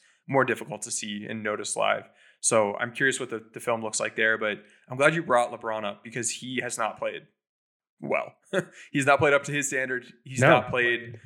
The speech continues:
Speaker 2: Like
Speaker 1: anything like we've seen him in the past. He, for, so today he was actually efficient. He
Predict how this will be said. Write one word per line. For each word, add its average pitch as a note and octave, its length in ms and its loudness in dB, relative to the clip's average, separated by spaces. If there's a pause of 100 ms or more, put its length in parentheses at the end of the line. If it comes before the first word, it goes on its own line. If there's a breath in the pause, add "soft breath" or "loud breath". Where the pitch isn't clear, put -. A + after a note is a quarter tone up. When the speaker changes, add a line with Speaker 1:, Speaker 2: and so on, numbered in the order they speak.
(100)
Speaker 2:
Like C3+ 140 6
Speaker 1:
anything C3+ 400 2
like A#2+ 240 4
we've A#2 140 -10
seen B2 180 -6
him A#2 60 -8
in A2+ 60 -6
the A2+ 80 -10
past. G#2+ 520 0 (460)
He, A2+ 600 -2 (960)
for, C3+ 520 2
so C3 280 0 (100)
today D3 380 6
he E3 160 -4
was C3+ 100 0
actually B2+ 380 2
efficient. B2 380 -10 (280)
He A#2+ 280 -4